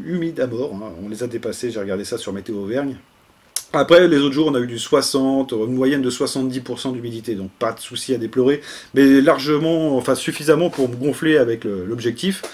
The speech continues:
Voilà, bon, après, euh, pff, c'est comme ça, quoi, hein. Ça, je pense que n'importe quelle caméra, ce serait le même problème. Donc, ouais, une,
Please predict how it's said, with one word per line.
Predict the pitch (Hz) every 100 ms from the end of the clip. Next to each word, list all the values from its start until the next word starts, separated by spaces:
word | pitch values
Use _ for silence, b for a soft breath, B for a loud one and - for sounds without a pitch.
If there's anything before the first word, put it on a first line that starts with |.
| B B B B B B B B B B -
Voilà, | 139 135 117 131
bon, | 110 113
après, | 104 - - 107 117 113
euh, | 98 90
pff, | 85 - - 50 50 -
c'est | - 135
comme | 151
ça, | - 101 95
quoi, | 95 76
hein. | 95 104 B B B B -
Ça, | - 131
je | 127
pense | 127 120
que | -
n'importe | 120 127 127
quelle | - 123
caméra, | 123 113 117
ce | 123
serait | 117 107
le |
même | 101 95
problème. | 104 95 87 71 - - _ _
Donc, | 117 135 135
ouais, | 135
une, | 131